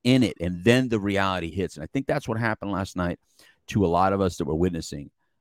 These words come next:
it. Uh, you know, mine not so much on the death part, mine more so on,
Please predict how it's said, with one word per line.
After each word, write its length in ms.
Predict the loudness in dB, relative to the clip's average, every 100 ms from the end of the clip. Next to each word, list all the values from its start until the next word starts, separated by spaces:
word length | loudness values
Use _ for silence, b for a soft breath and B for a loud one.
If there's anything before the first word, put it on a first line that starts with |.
| _ -6
it. 320 | -4 -4 -12 _ -6
Uh, 640 | -2 -2 -4 -6 -10 -12 -14 -16
you 320 | -16 -8 -2
know, 300 | 0 -2 -6 -6
mine 440 | -2 2 4 4
not 180 | 2 0
so 140 | -2
much 180 | 0 0
on 100 | -2
the 60 | -2
death 300 | 4 4 4
part, 220 | 0 2
mine 360 | 2 0 0 -4
more 340 | -2 2 4 2
so 300 | 2 2 2
on, 300 | 0 -2